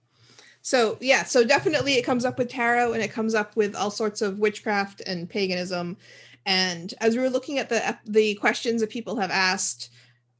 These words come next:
the thing that stood out to us is before you can really say, like, "What do you need? What, what tools do I need? What, you know, how do I do this? How do I do that?" What are you looking to do? Are you looking for religion?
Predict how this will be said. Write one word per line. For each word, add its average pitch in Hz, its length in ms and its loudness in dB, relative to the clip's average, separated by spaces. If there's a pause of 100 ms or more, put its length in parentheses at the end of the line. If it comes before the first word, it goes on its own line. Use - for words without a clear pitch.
(300)
the 240 80 -2
thing 302 220 -4
that 262 100 -2
stood 233 200 2
out 202 220 2
to 196 120 0
us 180 380 -2
is 190 600 -4
before 240 500 0
you 247 160 -4
can 214 180 -4
really 190 240 0
say, 185 440 0
like, 185 240 -6
"What 202 480 -8
do 202 80 -8
you 190 160 -4
need? 180 420 -4
What, 175 220 -8 (100)
what 196 220 -6
tools 262 440 -4
do 240 200 -2
I 220 160 2
need? 208 560 -2
What, 190 320 -4 (180)
you 214 120 -2
know, 170 160 -4
how 196 220 2
do 214 140 2
I 202 120 2
do 202 180 -4
this? 202 260 -2
How 190 160 -6
do 190 140 -2
I 190 60 0
do 190 180 -6
that?" 180 320 0 (1120)
What 240 320 0
are 381 60 2
you 294 180 4
looking 190 600 -4 (320)
to 175 120 -6
do? 147 380 -12 (180)
Are 202 140 4
you 233 160 2
looking 277 300 -6
for 226 280 0
religion? 226 800 -2